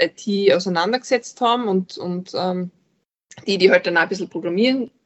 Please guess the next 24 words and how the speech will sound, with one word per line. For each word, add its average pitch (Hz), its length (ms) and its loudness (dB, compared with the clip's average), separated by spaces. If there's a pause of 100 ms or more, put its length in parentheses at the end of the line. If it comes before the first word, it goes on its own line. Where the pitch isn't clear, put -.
äh, 208 640 -4
oder 180 140 0
halt 170 180 -4
ein 175 80 -4
bisschen 185 240 -8
programmiert 180 500 -2
haben 220 140 0
und 185 140 -4
da 175 60 2
halt 175 120 0
noch 185 180 2
ein 254 80 0
bisschen 226 320 -6
tieferen 220 400 -4
Einblick 190 440 -4
haben. 185 160 -4
Und 185 100 -6
dann 175 120 -6
gibt's 185 200 -12
halt 185 180 -6
Leute, 170 340 -4
die 190 180 -4
halt 220 180 -6
da, 180 240 2